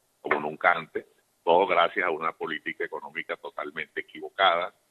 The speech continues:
que sabíamos desde el principio que iba a fracasar, no porque fuésemos adivinos, sino porque sabemos que todo lo que se llama, ¿no? la política esa económica estatista, que atenta contra la industria privada, que, que atenta contra el sector privado,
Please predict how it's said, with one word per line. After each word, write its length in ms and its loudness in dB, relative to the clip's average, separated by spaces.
que 140 -8
sabíamos 600 -4
desde 220 -4
el 100 -12
principio 520 -10
que 100 -6
iba 120 2
a 20 2
fracasar, 640 -2
no 140 -6
porque 320 -8
fuésemos 440 -4
adivinos, 540 -6
sino 140 -10
porque 260 -8
sabemos 420 -6
que 140 -12
todo 240 -2
lo 160 -2
que 160 -8
se 140 -16
llama, 280 0
¿no? 120 -16
la 100 -18
política 640 -4
esa 320 4
económica 540 -2
estatista, 600 -6
que 100 -4
atenta 420 -2
contra 300 -4
la 80 -6
industria 340 -4
privada, 480 8
que, 120 -6
que 100 -12
atenta 280 -6
contra 280 -8
el 80 -6
sector 280 -8
privado, 540 8